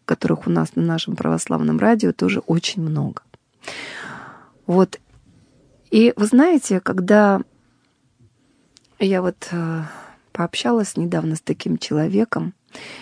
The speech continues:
и я поняла, что вот та позиция, которую он мне как бы, м,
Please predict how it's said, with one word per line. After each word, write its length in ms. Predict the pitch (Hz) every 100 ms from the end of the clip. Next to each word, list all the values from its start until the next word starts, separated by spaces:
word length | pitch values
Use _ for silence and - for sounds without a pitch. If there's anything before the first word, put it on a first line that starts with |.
| - - _ _ _ -
и 100 | 175
я 200 | 175 190
поняла, 480 | - 185 185 196 190
что 520 | - - 180 175 160 _ _ -
вот 200 | 170 - -
та 180 | 196 185
позиция, 880 | - 175 175 233 285 - 196 170 -
которую 540 | 180 - 175 151 135 -
он 260 | 190 185 170
мне 280 | 170 170 143 -
как 160 | -
бы, 340 | 196 156 156 - _ _ -
м, 400 | 151 160 143